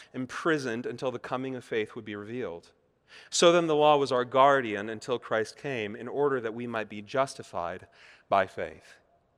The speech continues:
Now, the word translated guardian here has a very particular application within Greco-Roman culture.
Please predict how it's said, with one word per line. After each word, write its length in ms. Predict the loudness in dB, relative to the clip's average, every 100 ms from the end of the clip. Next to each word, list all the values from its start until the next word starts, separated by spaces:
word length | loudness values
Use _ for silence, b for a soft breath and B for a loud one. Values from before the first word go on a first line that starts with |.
| _ _ _ _ _ -8
Now, 80 |
the 80 | -2
word 180 | 2 2
translated 500 | 2 0 2 0 4
guardian 380 | 6 6 4 -2
here 160 | -4
has 140 | -6 -6
a 40 |
very 240 | -2 -2 -2
particular 440 | -8 -8 -6 0
application 680 | 2 0 -2 -6 -6 -6 -10
within 280 | -8 -8 -2
Greco-Roman 720 | -4 -2 -4 -4 -6 -8 -10
culture. 460 | -10 -12 -14 -16